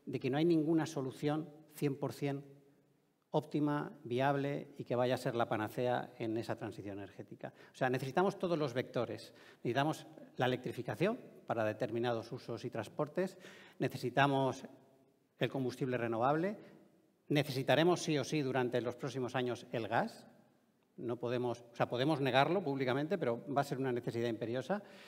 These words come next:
y, y tendremos que seguir utilizando en parte los combustibles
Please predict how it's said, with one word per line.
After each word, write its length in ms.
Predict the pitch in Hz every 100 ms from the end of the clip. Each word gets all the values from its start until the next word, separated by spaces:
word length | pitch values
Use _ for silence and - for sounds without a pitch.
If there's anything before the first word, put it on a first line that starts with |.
| - - - _
y, 600 | 143 131 131 127 127 131 - - -
y 140 | 156 147
tendremos 420 | 135 135 156 165
que 100 | 156
seguir 220 | 139 147
utilizando 480 | 143 131 127 135 135
en 80 | -
parte 260 | 123 120
los 140 | 147 113
combustibles 800 | 120 110 107 123 123 135 143